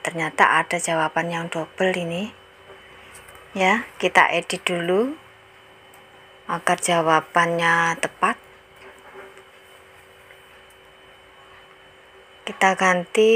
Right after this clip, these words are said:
Soeharto. Nah, selesai. Tidak ada yang sama, ya.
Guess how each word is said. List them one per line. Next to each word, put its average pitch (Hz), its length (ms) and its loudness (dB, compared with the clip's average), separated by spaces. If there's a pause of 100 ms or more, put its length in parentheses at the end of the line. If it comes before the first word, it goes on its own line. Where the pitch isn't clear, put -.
(600)
Soeharto. 180 1120 0 (3750)
Nah, 165 320 2
selesai. 202 880 2 (1120)
Tidak 185 320 2
ada 180 240 0
yang 180 240 2
sama, 185 400 0
ya. 240 320 0